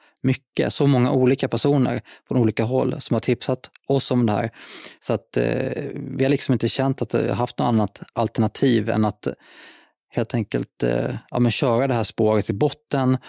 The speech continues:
eh, kolla vad de här misstankarna grundar sig i och sen också då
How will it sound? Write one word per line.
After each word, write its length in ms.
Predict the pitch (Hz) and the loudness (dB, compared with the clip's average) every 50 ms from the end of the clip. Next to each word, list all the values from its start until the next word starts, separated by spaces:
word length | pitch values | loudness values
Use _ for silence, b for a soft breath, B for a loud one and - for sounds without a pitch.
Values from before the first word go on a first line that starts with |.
| B B B B B | B B B B B
eh, 280 | - 123 117 107 104 104 - - - - - _ | -2 0 2 2 2 0 -2 -4 -10 -18 -18 _
kolla 420 | - - 117 117 113 113 117 131 127 | -2 0 2 2 4 4 4 2 2
vad 120 | 127 127 | 2 2
de 100 | 117 104 | 2 2
här 120 | 107 104 98 | 2 2 2
misstankarna 1000 | 101 110 101 - - - 127 120 113 107 - - 110 107 107 107 - - - 110 - _ - | 2 2 2 0 -4 -4 -2 -2 -2 -2 -2 -2 0 0 0 0 -2 -4 -6 -8 -12 _ -10
grundar 420 | 139 123 139 123 123 120 117 127 | -4 -2 0 2 2 2 2 0
sig 280 | 117 - - 117 107 113 | 0 0 2 2 2 2
i 40 | 110 - | 0 -4
och 400 | - - - - _ - 131 - | -10 -20 -20 -12 _ -4 -2 0
sen 320 | - 123 113 113 117 - - - _ _ | 0 2 2 2 2 0 -2 -8 _ _
också 360 | - 131 120 - - - 143 | -2 -2 -2 -2 -2 -2 0
då 260 | 123 113 110 110 113 | 2 2 2 2 2